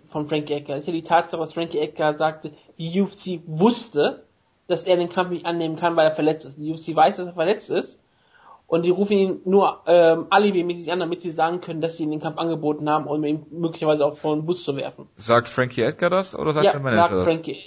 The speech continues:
Speaker 1: Ja, das ist beides im, aktuell, glaube ich, das Gleiche.
Speaker 2: <laughs> Ja, deswegen,
Speaker 1: Aber
Speaker 2: ja.
Speaker 1: das, das wird aktuell so von Frankie Edgar mehrfach auch immer wieder auf Facebook ganz klar, ähm,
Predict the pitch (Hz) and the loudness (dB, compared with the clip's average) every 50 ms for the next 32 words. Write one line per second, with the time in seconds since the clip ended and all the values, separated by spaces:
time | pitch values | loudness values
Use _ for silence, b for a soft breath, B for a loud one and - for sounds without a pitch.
0 | - _ - 196 196 202 196 196 208 190 233 247 240 - - - - 214 208 - | -20 _ 0 4 4 4 4 4 2 2 2 2 2 -2 -10 -12 -10 -10 -10 -2
1 | _ - 190 185 190 185 180 - 165 170 151 - - 151 - - - 165 160 156 | _ 6 6 8 6 4 0 -4 -10 -14 -6 -4 -2 -2 -2 -4 -6 -6 -2 0
2 | 156 147 147 147 139 160 147 143 143 143 143 - 214 269 B B B B B - | 0 0 0 0 -2 -2 0 0 0 0 -2 -4 -4 -6 B B B B B -2
3 | 120 117 135 147 131 120 123 - - 180 180 175 180 180 131 113 104 104 - - | 0 4 6 4 6 4 2 2 6 6 8 8 8 6 6 4 0 0 -2 -6
4 | 202 185 - - 196 196 - - 202 - 196 - - _ - - 180 180 180 - | -12 -16 -10 -8 -8 -8 -6 -8 -6 -6 -8 -10 -8 _ -4 -2 -2 -2 -4 -4
5 | - - 170 160 175 180 175 180 - - 160 156 165 170 165 165 - 131 165 160 | -8 -14 -10 -4 -2 -2 -2 -2 -2 -6 -6 -4 -4 -4 -4 -4 -4 -6 -6 -6
6 | - - 165 160 160 165 170 170 165 160 151 151 147 156 160 151 151 151 143 135 | -4 -4 -4 0 2 2 2 4 4 2 2 0 -2 -4 -4 -2 0 0 0 0
7 | 143 - 147 147 - - 143 143 143 - 143 143 139 - 143 143 147 147 - - | 0 -2 -4 -4 -2 -4 -6 -4 -4 -6 -8 -8 -2 -2 0 0 0 -2 -4 -4
8 | 160 156 151 151 151 151 | -4 -4 -4 -6 -8 -10